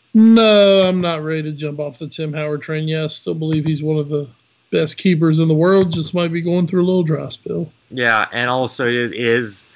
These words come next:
Speaker 2: also maybe a little bit on that back line. You look at the Crystal Palace numbers for this match. Uh, ten shots, three on goal, and they racked up only twenty-five percent possession.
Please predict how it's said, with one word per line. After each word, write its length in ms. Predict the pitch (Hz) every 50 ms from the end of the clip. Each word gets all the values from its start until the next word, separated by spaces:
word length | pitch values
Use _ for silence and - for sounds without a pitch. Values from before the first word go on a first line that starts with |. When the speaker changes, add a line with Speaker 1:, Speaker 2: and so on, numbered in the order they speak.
| _ - - _ - - _ _ _
Speaker 2:
also 340 | 117 120 120 117 - - 123
maybe 260 | 117 113 113 113 117
a 160 | - - 110
little 280 | 110 113 123 120 117 113
bit 160 | 101 117 107
on 100 | 110 107
that 220 | 107 104 104 -
back 260 | - 110 104 104 - -
line. 320 | 101 104 104 107 104 104
You 120 | 104 104
look 160 | 107 110 107 113
at 40 |
the 60 | 104 101
Crystal 320 | - 120 107 - - 104
Palace 360 | - - 110 107 104 - -
numbers 320 | 110 104 101 104 107 95 -
for 140 | - 113
this 180 | 101 92 - -
match. 380 | 107 101 101 101 101 - - - _ _ _ _ _ _
Uh, 200 | - 110 110 110 107 -
ten 260 | - - 135 135 135
shots, 520 | 117 - - 131 120 120 117 - - - -
three 360 | - - 127 120 139 143 139
on 200 | 131 127 120 110
goal, 460 | - 117 117 117 113 110 104 98 - _ _ _ _ _ _ _ _
and 120 | 110 110
they 100 | 117 117
racked 300 | 113 117 110 113 113 -
up 140 | 120 98 -
only 160 | 113 113 107
twenty-five 560 | 101 - - 117 110 107 - - 104 98 - -
percent 340 | 101 92 - - 98 90
possession. 480 | - 92 87 92 90 90 - - -